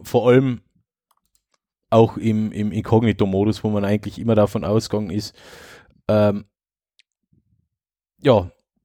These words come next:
dass der halt inkognito ist, also, ähm, Cookies danach verworfen werden und nichts mitgeloggt wird. Und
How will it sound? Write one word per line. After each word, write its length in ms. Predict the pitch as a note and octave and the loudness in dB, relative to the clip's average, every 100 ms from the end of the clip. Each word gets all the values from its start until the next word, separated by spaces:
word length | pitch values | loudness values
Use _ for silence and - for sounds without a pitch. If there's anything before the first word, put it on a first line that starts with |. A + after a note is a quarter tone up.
| _ _ _ _ _ _ | _ _ _ _ _ _
dass 240 | - G#2 - | 2 2 4
der 180 | A#2 | 4
halt 180 | A2+ A#2+ | 6 4
inkognito 520 | B2+ A#2+ A#2+ A#2+ A2 | 2 4 4 4 0
ist, 180 | G#2 G2 | 0 0
also, 640 | F#2+ G2 G#2+ G2 G2 G2+ F#2+ | -6 -4 -2 0 2 2 0
ähm, 380 | G2+ G2+ G2 G#2 | 0 -2 -6 -6
Cookies 300 | B2 - A2 | -6 -4 -2
danach 260 | - G#2 A2 | 0 0 0
verworfen 540 | - G#2 G#2 A2 A#2 | 0 2 4 2 2
werden 180 | A2 G#2+ | 2 0
und 160 | G#2 A#2 | -2 -4
nichts 220 | G#2+ - | -4 -2
mitgeloggt 420 | G#2 - F2 - | -4 -2 -6 -6
wird. 240 | D2+ C#2 - _ _ _ - - _ _ _ _ _ _ _ _ _ - _ _ - | -10 -10 -14 _ _ _ -20 -20 _ _ _ _ _ _ _ _ _ -20 _ _ 0
Und 380 | C3 B2+ - | 2 2 -2